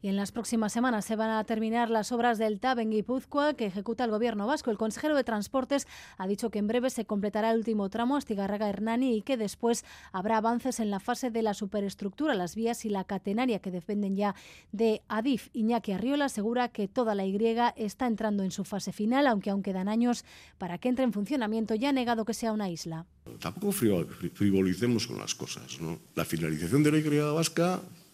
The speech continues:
Speaker 2: podrá continuar el tren hacia Madrid. Habrá tramos que te-, serán tren, ese tren irá a alta velocidad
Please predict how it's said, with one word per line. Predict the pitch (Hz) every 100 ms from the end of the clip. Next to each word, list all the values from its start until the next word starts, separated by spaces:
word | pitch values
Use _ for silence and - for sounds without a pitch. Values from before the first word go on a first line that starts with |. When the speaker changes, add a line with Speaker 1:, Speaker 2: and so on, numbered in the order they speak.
| - -
Speaker 2:
podrá | - 73 139
continuar | 196 190 123 101 87 104 92
el | 78 71
tren | - 95 76
hacia | 71 76
Madrid. | 73 82 165 180 - - - -
Habrá | 67 76 117
tramos | 151 175 156 85 -
que | - 64
te-, | - 53 -
serán | - 73 85
tren, | 101 117 110 78 - 73
ese | 73 98
tren | 110 120
irá | 90 117
a | 92
alta | 85 92
velocidad | 120 127 139 160 196